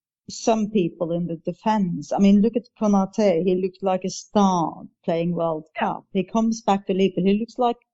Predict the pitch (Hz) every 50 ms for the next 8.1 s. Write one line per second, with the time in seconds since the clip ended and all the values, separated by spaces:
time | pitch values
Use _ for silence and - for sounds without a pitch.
0 | _ _ _ - 277 269 - _ _ _ _ - 262 247 _ - - - - 294
1 | 277 294 294 294 302 294 277 294 285 277 269 - _ - - 254 285 294 277 302
2 | 277 269 302 320 381 311 220 175 180 214 240 262 254 247 247 - _ _ _ _
3 | _ _ _ - 294 - - - 302 330 - 330 320 - - 311 311 311 330 320
4 | 311 - - _ _ - 269 285 294 294 294 - 294 302 311 302 - - 302 302
5 | - 294 285 320 330 - 277 226 208 208 220 220 - - - 247 254 320 302 -
6 | 294 269 - 285 269 - - - 277 269 - 269 254 262 247 - 262 254 262 262
7 | 254 247 240 _ - - - 269 269 277 269 220 185 180 185 185 - - 214 208
8 | 190